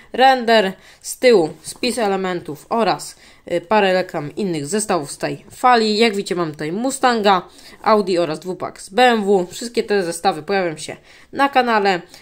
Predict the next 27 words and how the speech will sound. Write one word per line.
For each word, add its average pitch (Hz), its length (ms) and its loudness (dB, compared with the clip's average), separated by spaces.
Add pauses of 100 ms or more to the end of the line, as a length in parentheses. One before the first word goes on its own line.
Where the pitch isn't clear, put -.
(140)
No 302 180 -4
i 277 120 0
tak 233 140 -4
naprawdę, 185 500 -2
y, 170 540 -8 (180)
reszta 208 360 -2
to 160 200 -4 (280)
tylko 180 260 -6
kroki 160 320 -14
budowy 208 540 2 (340)
oraz 262 340 2
reklama 196 460 -2
aplikacji 190 680 -6 (160)
na 160 220 -6 (180)
telefon. 196 400 -2 (440)
Jeżeli - 280 2
chodzi 208 240 -2
o 196 40 2
instrukcję, 190 520 -6 (100)
to 220 120 -2
było 170 220 -4
na 190 120 -8
tyle. 254 360 2 (320)
No 349 140 0
i 269 200 2
przechodzimy 190 600 -6
do 165 320 -2